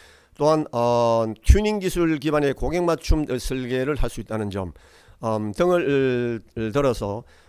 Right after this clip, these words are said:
어, 동종업계 대비 두 배 정도 수준의 영업이익률, 약 한 십칠 프로 정도의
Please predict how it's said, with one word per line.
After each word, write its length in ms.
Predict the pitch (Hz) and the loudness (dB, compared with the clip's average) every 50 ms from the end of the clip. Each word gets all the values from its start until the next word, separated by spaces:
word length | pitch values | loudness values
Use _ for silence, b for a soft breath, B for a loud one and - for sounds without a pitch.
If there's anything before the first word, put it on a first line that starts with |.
| b b b | b b b
어, 180 | 127 110 107 | -6 -6 2
동종업계 560 | - 143 156 156 147 156 151 147 139 151 143 123 | 4 4 4 4 4 4 2 2 2 0 -2 0
대비 420 | 123 127 135 127 135 127 110 95 - - | 0 0 0 -2 -2 -4 -6 -6 -2 2
두 220 | - 156 180 180 | 2 2 4 6
배 180 | 196 202 196 170 | 6 4 4 4
정도 300 | 175 170 165 156 160 143 | 2 0 2 0 0 0
수준의 520 | - - - 147 147 151 147 143 120 120 | 0 0 0 2 2 2 2 2 0 0
영업이익률, 680 | 135 143 139 131 117 117 117 117 113 107 104 101 85 113 | 0 2 2 0 0 -2 -2 -2 -2 -2 -4 -4 -2 -2
약 320 | 127 123 - - - - | -4 -4 -4 -10 -8 -6
한 100 | 135 127 | -6 -6
십칠 380 | - - - - - - 214 180 | -6 -8 -10 -10 -2 -2 4 10
프로 200 | - - 185 170 | 10 10 10 10
정도의 480 | 160 156 139 135 139 143 147 156 139 | 4 0 2 0 2 2 2 0 -2